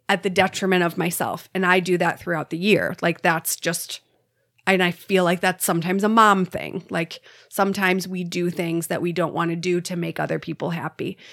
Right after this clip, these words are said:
And that's where my yeses come from, is that I always just try to do, I don't wanna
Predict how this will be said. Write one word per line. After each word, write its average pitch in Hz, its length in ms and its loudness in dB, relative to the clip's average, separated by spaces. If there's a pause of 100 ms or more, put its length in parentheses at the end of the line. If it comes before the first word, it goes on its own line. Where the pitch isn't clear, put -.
(140)
And 190 200 -2
that's 175 500 2 (580)
where 190 220 4
my 180 340 6
yeses 175 640 0
come - 260 -4
from, - 380 -4 (260)
is 180 180 0
that 160 340 -2 (1000)
I 185 160 6
always 170 380 0
just - 240 -6
try 175 240 0
to 160 220 -2 (1700)
do, 180 460 2 (260)
I 220 120 8
don't 220 180 8
wanna 196 360 6